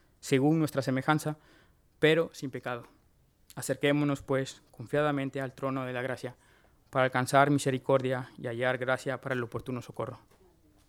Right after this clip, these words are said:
Nuestra condición como seres humanos es pecar continuamente, pero esto no es excusa para que le demos libertad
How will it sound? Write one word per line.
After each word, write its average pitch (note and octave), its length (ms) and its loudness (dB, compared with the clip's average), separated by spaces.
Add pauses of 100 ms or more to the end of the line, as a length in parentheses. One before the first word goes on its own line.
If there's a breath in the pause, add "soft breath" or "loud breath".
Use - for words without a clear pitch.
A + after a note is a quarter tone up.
(320)
Nuestra C#3+ 180 -10
condición C#3+ 400 0
como D3+ 160 -2
seres D3 240 -4
humanos C#3+ 280 -2
es C3+ 80 -12
pecar C3+ 360 -4
continuamente, C3 560 -8
pero A#2 300 -12 (280 soft breath)
esto C#3 220 -4
no D3+ 80 0
es C#3 60 -4
excusa C#3 360 -8
para B2+ 160 -6
que B2+ 120 -6
le B2 80 0
demos C3 240 -2
libertad B2+ 480 -2